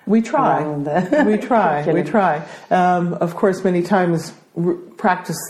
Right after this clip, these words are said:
Speaker 1: life comes in and it doesn't happen as quickly as you want it to do it, but it is definitely something that we try to achieve and, um, in all the, all of the different areas.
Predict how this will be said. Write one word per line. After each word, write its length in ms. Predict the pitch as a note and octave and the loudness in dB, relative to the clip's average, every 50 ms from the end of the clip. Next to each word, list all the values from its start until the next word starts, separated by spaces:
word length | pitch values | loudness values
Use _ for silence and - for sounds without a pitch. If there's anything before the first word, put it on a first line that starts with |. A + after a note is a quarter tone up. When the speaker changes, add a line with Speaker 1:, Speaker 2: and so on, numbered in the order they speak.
| - - | -10 -4
Speaker 1:
life 340 | D3+ D#3+ G#3+ G#3 - - - | -2 0 0 0 0 -2 -2
comes 240 | - E3+ D#3 C#3+ | -2 -2 0 0
in 200 | D#3 D3+ D3+ D#3 | 0 -2 -2 -2
and 180 | D#3+ C#3+ C#3+ C#3+ | -2 -2 -2 -2
it 560 | A#2+ - C#3+ - - - _ - - - - | -4 -4 -6 -8 -12 -18 _ -16 -16 -8 -4
doesn't 260 | - E3 D#3+ E3 D#3 | -2 -2 -2 -2 -4
happen 440 | D3+ D#3+ D3 D3 - - C#3+ C#3+ C#3+ - - - - - - - | -4 -2 -2 -2 -2 -4 -4 -4 -6 -10 -16 -20 -20 -12 -8 -6
as 120 | D3 - | -6 -4
quickly 400 | - - D#4 D#4 - G#3+ E3+ D#3+ | 0 0 0 2 2 2 2 2
as 140 | D3 C3+ - | 0 0 -2
you 80 | D#3 | -2
want 200 | C#3 D3 D3 C#3+ | 0 0 0 0
it 120 | C#3+ C3 - | -2 -4 -6
to 100 | - D#3+ | -6 -4
do 140 | D3 D3 C#3 | -2 -2 -2
it, 120 | A#2+ - | -2 -4
but 140 | - D3 C#3+ | -4 -4 -2
it 160 | D3 C#3+ C#3+ | -2 -2 -2
is 200 | D3+ C#3+ C#3+ C#3+ | -2 -2 -4 -4
definitely 320 | - C#3+ D3 - - C#3+ | -6 -6 -6 -6 -8 -10
something 340 | C#3 - C#3 - - - B2+ | -8 -8 -8 -8 -8 -8 -8
that 100 | B2+ B2+ | -8 -8
we 140 | - C3+ C#3 | -6 -8 -8
try 260 | - - - C#3 C#3+ - | -8 -10 -10 -10 -10 -10
to 280 | - - - - - - - - - - - - _ - | -10 -10 -10 -10 -10 -10 -14 -20 -20 -20 -20 -20 _ -12
achieve 640 | - D3 C#3+ - - E3 C#3+ C#3+ C#3 C#3 C#3 C#3 - - | -12 -10 -10 -8 -6 -4 -4 -2 -2 -4 -6 -6 -10 -12
and, 460 | - C#3+ C#3+ C#3 C#3+ C#3+ C#3 C#3 C#3+ C#3+ | -10 -10 -8 -8 -8 -8 -10 -10 -12 -12
um, 440 | C#3+ C#3+ C#3+ C#3 C#3 C#3+ C#3+ C#3+ C#3+ - - _ _ _ _ - | -12 -10 -10 -10 -8 -8 -10 -10 -10 -14 -18 _ _ _ _ -8
in 140 | - D#3 D3 | -6 -4 -4
all 180 | B2+ C3+ C#3+ | -4 -4 -4
the, 200 | C#3 C#3 C#3+ C#3 - - | -4 -4 -6 -6 -6 -4
all 220 | D#3 C#3+ C#3+ C#3+ | -2 -2 -2 -2
of 80 | C#3+ C3+ | -2 -4
the 80 | C#3 C3+ | -4 -6
different 340 | C#3 C#3+ C#3 - - - | -6 -6 -8 -8 -10 -8
areas. 580 | - C#3+ C#3+ C#3+ C#3+ C#3 C3+ C3 - - - - | -6 -6 -6 -6 -6 -6 -8 -10 -12 -14 -18 -20